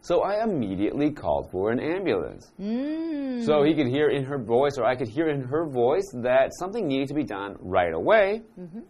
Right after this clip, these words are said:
Speaker 1: and that's why I immediately called an ambulance.
Speaker 2: Exactly.
Speaker 1: Okay.
Speaker 2: So we have this "what do you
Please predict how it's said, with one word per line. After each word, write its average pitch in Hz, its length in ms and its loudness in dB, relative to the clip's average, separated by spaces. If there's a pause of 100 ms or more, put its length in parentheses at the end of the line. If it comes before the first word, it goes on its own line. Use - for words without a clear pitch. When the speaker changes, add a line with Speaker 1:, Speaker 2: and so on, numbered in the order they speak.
(140)
Speaker 1:
and 104 280 -4
that's 95 240 0
why 90 300 2
I 117 260 -2
immediately 113 580 -4
called 87 420 -2
an 165 100 -2
ambulance. 147 540 -4 (120)
Speaker 2:
Exactly. 160 960 -8
Speaker 1:
Okay. 139 380 -8 (800)
Speaker 2:
So 269 160 0
we 262 160 2
have 247 180 -2
this 208 160 -4
"what 196 220 -4
do 226 60 -2
you 220 140 0